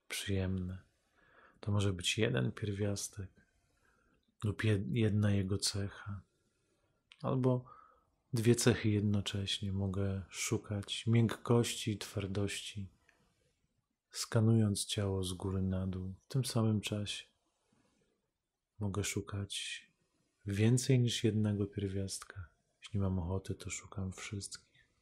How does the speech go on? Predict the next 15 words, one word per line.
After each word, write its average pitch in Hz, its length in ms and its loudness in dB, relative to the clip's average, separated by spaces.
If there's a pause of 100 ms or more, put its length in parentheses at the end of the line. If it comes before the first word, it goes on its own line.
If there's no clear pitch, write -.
(2250)
Obserwuję 123 600 6
też, - 580 0 (540)
jak 131 300 -2
dostrojenie 113 720 6
uwagi 104 560 2
do 98 120 0
świata 104 580 -2
podmorficznego 104 1040 0
wpływa 131 460 4
na 120 120 4
moje 113 300 4
emocje, 110 540 0 (1500)
w 107 100 0
jakim 104 760 2
krajobrazie 107 960 6